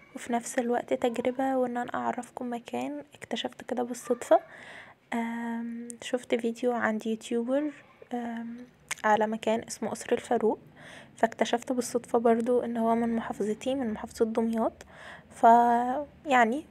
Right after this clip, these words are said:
قررت ان انا اروح واشتريت من عنده شويه حاجات. آه، طبعًا مش هقدر اوريكم كل الحاجات اللي انا اشتريتها، وهحكي لكم بالتفصيل تجربتي المكان، هل هو كويس، هل الخامات بتاعته كويسه ولا لا.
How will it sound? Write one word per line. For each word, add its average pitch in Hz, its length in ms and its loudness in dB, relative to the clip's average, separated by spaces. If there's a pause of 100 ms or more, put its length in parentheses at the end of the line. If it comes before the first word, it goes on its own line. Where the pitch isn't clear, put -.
(100)
قررت 233 380 4
ان 247 120 -2
انا 233 240 2
اروح 226 260 0
واشتريت 240 420 -4
من 233 80 -2
عنده 226 200 0
شويه 233 260 2
حاجات. 233 420 0 (640)
آه، 240 120 8
طبعًا 240 340 4
مش 233 240 0
هقدر 233 240 4
اوريكم 226 380 2
كل 240 180 2
الحاجات 220 420 0
اللي 226 140 0
انا 220 100 2
اشتريتها، 226 680 -2
وهحكي 233 500 2
لكم 240 380 -2
بالتفصيل 226 640 0 (340)
تجربتي 233 440 2
المكان، 226 440 -2
هل 220 180 2
هو 226 160 4
كويس، 240 600 0
هل 226 40 2
الخامات 226 420 0
بتاعته 233 300 2
كويسه 233 460 2
ولا 220 180 4
لا. 220 120 4